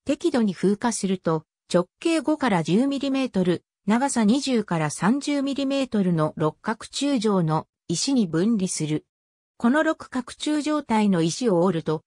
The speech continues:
その断面に六枚の花びらが咲いたような文様が現れる。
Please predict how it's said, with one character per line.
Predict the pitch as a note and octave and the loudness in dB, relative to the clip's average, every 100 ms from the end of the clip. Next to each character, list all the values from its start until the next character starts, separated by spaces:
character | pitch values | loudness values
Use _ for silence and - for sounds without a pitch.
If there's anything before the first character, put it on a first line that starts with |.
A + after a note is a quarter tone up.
| _ _ | _ _
そ | - | -2
の | A3+ D4 | 0 2
断 | A#3+ C#4 | 2 0
面 | C#4+ C#4+ | -2 -4
に | C#4 B3+ | -2 -2
六 | G#3+ D4 | -2 -2
枚 | D#4+ C#4 | 0 2
の | A3+ F3 | 2 2
花 | E3+ F3 A#3 | 0 0 2
び | C4 | 2
ら | A#3+ | 0
が | F3+ | 0
咲 | E3 F#3+ B3 | 0 0 0
い | |
た | - C#4+ | 0 0
よ | A#3+ | 2
う | F#3+ | 2
な | E3+ | 0
文 | D3+ D#3+ F#3 | 0 2 2
様 | F3+ D#3+ | 2 0
が | D3+ D3+ _ _ | -2 -4 _ _
現 | E3+ F3+ G#3+ A#3+ | -2 2 2 2
れ | A3 | 2
る。 | E3+ C#3+ | 0 -4